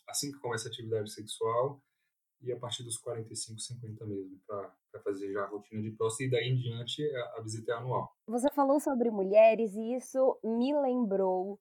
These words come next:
Speaker 2: um tema que não tava aqui no nosso roteiro, mas que eu acho importante falar, né, que é sobre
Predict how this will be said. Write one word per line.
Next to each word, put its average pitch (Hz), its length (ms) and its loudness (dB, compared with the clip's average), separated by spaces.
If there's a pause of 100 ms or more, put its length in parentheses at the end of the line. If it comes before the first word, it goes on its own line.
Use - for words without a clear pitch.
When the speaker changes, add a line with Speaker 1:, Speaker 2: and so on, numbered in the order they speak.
Speaker 2:
um 202 220 -2 (100)
tema 240 480 8
que 220 140 -2
não 254 220 0
tava 254 300 4
aqui 247 140 -2
no 233 200 0
nosso 220 340 -2
roteiro, 220 540 0
mas 208 220 -6
que 220 100 -6
eu 208 60 4
acho 214 280 0
importante 196 1160 4
falar, 160 460 2
né, 180 300 -2 (320)
que 277 160 6
é 254 160 12
sobre 226 800 0